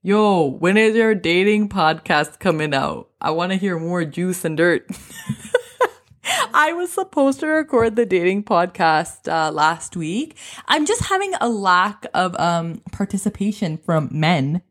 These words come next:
who <laughs> want to kind of share their experience. I did have someone lined up and they couldn't make it.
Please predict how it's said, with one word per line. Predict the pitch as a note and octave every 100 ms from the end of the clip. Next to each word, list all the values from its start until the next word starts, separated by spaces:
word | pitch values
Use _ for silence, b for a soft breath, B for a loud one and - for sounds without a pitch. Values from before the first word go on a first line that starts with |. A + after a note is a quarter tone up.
| _ _ -
who | C#4 B3
<laughs> | -
want | D4 -
to | - F4
kind | - E5 G#4 A#4
of | B4
share | - B3 B3
their | A#3+
experience. | A#3+ - F#3 G3+ A#3+
I | -
did | G3+
have | G#3+ G#3
someone | G3+ F#3+
lined | F3+ D#3 E3
up | D3 - B B B
and | D3+ D#3+
they | D#3+
couldn't | E3 - -
make | C#3 C#3
it. | F3 D4+ -